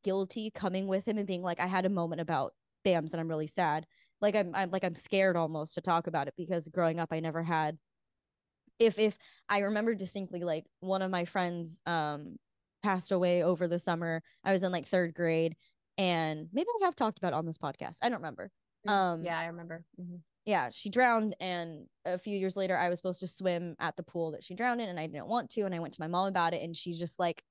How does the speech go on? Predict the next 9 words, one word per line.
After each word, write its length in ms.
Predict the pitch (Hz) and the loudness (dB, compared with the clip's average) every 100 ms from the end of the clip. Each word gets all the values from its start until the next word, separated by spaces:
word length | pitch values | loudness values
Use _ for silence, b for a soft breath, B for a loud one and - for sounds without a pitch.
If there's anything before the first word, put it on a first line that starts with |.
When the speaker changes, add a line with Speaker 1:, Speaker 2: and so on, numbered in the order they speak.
| - | -6
Speaker 1:
literally 380 | 190 185 175 | 0 2 2
pushed 260 | 180 180 - | 0 -4 -4
me 80 | 165 | -6
aside 340 | 165 165 156 | 0 0 2
and 120 | 160 | 0
left 200 | 160 147 | -2 -6
the 80 | - | -8
room. 260 | 135 85 - b b _ _ | -6 -6 -8 b b _ _
So 680 | - 202 180 170 160 135 | 2 4 6 4 2 0